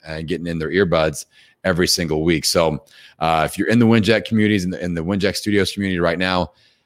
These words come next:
this is something that's gonna be coming down the pipeline very soon. It's very exciting. Uh, again, it's not gonna cost you anything, uh, and we're gonna get it dialed in. So, uh, we're very, very excited about that. It's, it's all about adding value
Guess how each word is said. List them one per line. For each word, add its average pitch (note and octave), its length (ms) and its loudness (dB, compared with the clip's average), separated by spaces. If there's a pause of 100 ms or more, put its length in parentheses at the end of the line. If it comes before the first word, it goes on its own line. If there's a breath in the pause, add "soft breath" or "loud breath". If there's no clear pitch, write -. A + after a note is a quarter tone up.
(400 soft breath)
this G2 240 0
is G#2+ 80 -2
something A2 160 2
that's F2+ 140 0
gonna G2 80 -2
be F2 60 0
coming G2 240 -2
down F#2 180 0
the E2+ 80 -2
pipeline E2+ 680 -2 (220)
very F#2+ 400 2
soon. E2 480 -2
It's - 140 -16
very F#2+ 340 0
exciting. F2 680 -2 (380 soft breath)
Uh, C#2+ 400 -2
again, F2+ 460 0
it's - 240 -8
not F2 240 -4
gonna E2+ 160 -4
cost - 500 -4
you F#2+ 340 -2
anything, F2 640 -4 (420 soft breath)
uh, D2+ 280 0
and E2 260 -2
we're E2 100 0
gonna E2 120 0
get D#2+ 120 0
it D#2 60 -8
dialed D#2 280 0
in. D2+ 100 -4
So, - 340 -2 (300 soft breath)
uh, D2+ 320 0 (100)
we're E2+ 180 0
very, A2 260 2
very G#2 160 4
excited F#2 400 0
about F2+ 260 0
that. F#2 280 0
It's, - 340 -10
it's - 320 -12
all G#2 240 0
about G2+ 260 2
adding F#2 320 -2
value F#2 560 0